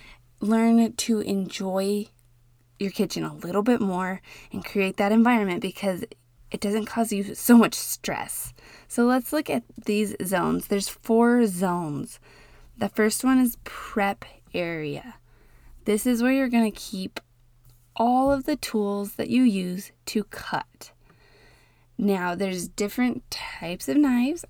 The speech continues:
I hope you have <laughs> recognized that each knife has its own purpose. <laughs> In this prep zone, you're gonna need your knife block or a dr-, knife drawer,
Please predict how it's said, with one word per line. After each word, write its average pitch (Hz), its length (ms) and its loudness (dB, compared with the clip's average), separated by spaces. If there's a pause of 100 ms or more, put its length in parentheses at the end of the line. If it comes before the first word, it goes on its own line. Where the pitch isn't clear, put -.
I 190 40 -14
hope 180 300 -8
you 220 320 0 (280)
have 196 420 -6 (480)
<laughs> - 480 -20
recognized 214 880 8
that 180 240 4
each 233 280 0
knife 233 380 6 (320)
has 226 180 6
its 220 200 2
own 196 220 0
purpose. - 680 -6 (500)
<laughs> - 960 -4
In 220 220 6
this 226 220 6 (200)
prep 262 400 0
zone, 202 500 0 (560)
you're 202 160 -2
gonna 226 200 6
need 208 400 0
your 185 200 -8
knife 185 440 -4 (100)
block 170 580 -10 (500)
or 180 540 -4 (380)
a 185 120 -6
dr-, 190 260 -6
knife 175 440 -4
drawer, 202 720 -2